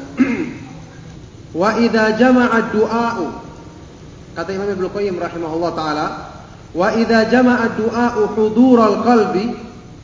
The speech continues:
wa jam'iyatahu bi kulliyatihi 'alal matlub."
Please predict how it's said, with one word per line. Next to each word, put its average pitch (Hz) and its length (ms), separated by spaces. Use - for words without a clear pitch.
wa 190 160
jam'iyatahu 233 960
bi 220 80
kulliyatihi 226 880
'alal 202 320
matlub." 196 560